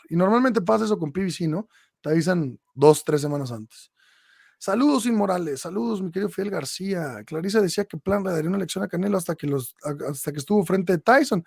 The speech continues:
y vio que el mismo Tyson va con Canelo. Ahí se echó para atrás y le dio la razón a Tyson. Sí, pinche,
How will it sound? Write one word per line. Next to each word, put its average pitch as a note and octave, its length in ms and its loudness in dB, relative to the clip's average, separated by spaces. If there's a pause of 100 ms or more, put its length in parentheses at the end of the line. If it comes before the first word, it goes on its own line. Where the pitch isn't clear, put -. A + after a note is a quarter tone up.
(340)
y D#3+ 100 2
vio F#3+ 140 6
que G3+ 80 -2
el F#3 60 2
mismo G#3 200 2
Tyson F#3+ 320 0
va E3+ 100 0
con F#3+ 140 -6
Canelo. G#3 300 -2
Ahí D#3+ 120 0
se E3 100 -6
echó D#3+ 180 -4
para E3 140 -2
atrás G#3+ 320 -2
y D3 40 -6
le D3+ 80 -4
dio D#3 80 -2
la D#3+ 120 -4
razón D3+ 260 -6
a C3+ 60 -6
Tyson. B2 360 -14
Sí, D3 340 -8
pinche, - 280 -14